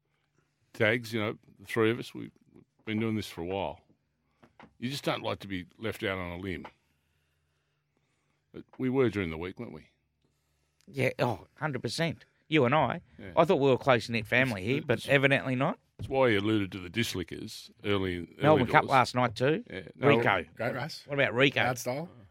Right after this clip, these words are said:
Speaker 2: Beat the favourite, Simon tell, told Helen.
Speaker 1: Any other good races during the week of the dogs?
Speaker 3: Yeah, there was a good race at the Meadows. Race two at the Meadows. Top, uh, top, top, uh, cat heat. Race number two.
Speaker 1: Right.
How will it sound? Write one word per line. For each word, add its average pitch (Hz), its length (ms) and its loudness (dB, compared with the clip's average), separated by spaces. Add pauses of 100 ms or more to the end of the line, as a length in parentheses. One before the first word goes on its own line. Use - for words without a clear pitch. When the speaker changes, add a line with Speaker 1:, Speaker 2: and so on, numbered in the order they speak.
(220)
Speaker 2:
Beat 113 80 0
the 120 60 -6
favourite, 143 360 6
Simon 127 260 2
tell, 113 360 2
told 117 240 -2
Helen. 143 260 -2 (720)
Speaker 1:
Any 131 180 6
other 131 140 6
good 123 140 4
races 135 340 4
during 139 200 0
the 135 60 0
week 151 200 -4
of 151 40 -10
the 135 80 -4
dogs? 180 360 -4
Speaker 3:
Yeah, 147 100 -6
there 101 120 -6
was 104 160 -8
a 101 60 -14
good 110 220 -8
race 107 280 -4
at 90 60 -14
the 104 60 -18
Meadows. 127 460 -8 (340)
Race 113 200 -14
two - 160 -12
at 117 60 -10
the 117 80 -12
Meadows. 165 500 -6 (100)
Top, - 180 -16 (140)
uh, 110 220 -6
top, - 180 -6 (300)
top, - 200 -4 (240)
uh, 120 180 -10
cat - 360 -4
heat. 143 240 -4 (1000)
Race 120 220 -12
number 123 160 -8
two. 160 220 -8 (220)
Speaker 1:
Right. 113 200 -8